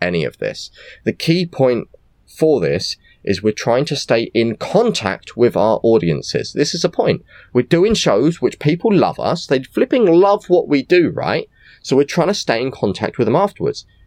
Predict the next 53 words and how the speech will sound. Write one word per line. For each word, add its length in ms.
If 140
you 60
get 200
someone 240
to 80
follow 220
you 260
on 60
your 60
social 320
media 220
or 100
sign 200
up 120
to 120
your 60
mailing 280
list 220
and 100
you 80
don't 300
do 160
anything 360
with 160
it, 140
what 260
is 120
the 120
absolute 520
point? 320
Yeah, 160
they're 100
gonna 180
see 220
some 180
odd 180
content 500
here 240
and 120
there, 200
but 100
if 100
you 60
haven't 300
optimized 500
your 80
social 340
media 340
to 140
actually 360
get 260
gigs 300
in, 340